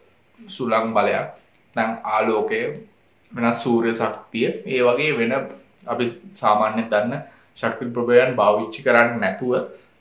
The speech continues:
ජලයේ තිබෙන චාලක ශක්තිය නැත්නම් ජලයේ තිබෙන විභව ශක්තිය පමණක් පාවිච්චි කරලා වතුර තිබෙන ස්ථානයට වඩා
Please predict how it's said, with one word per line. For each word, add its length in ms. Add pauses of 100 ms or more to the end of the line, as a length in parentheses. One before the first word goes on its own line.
(100)
ජලයේ 360
තිබෙන 280
චාලක 340
ශක්තිය 420
නැත්නම් 440
ජලයේ 220
තිබෙන 240
විභව 280
ශක්තිය 360
පමණක් 400
පාවිච්චි 460
කරලා 380 (500)
වතුර 300 (340)
තිබෙන 320
ස්ථානයට 500
වඩා 280